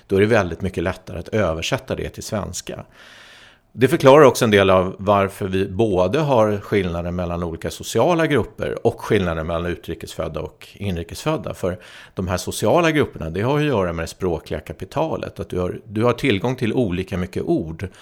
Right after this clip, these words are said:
eh, beroende på vad dina föräldrar i sin tur har för utbildningsbakgrund och beroende på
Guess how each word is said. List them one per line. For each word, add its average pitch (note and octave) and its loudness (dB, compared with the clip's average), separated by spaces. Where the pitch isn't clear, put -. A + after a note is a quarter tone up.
eh, F#2 0
beroende A#2 0
på E2 -6
vad F2+ -6
dina G2+ -4
föräldrar G2+ -2
i E3 -8
sin E2 -10
tur F#2 -10
har F2 -2
för - -8
utbildningsbakgrund - -4
och F2+ -8
beroende A2+ -2
på G#2 0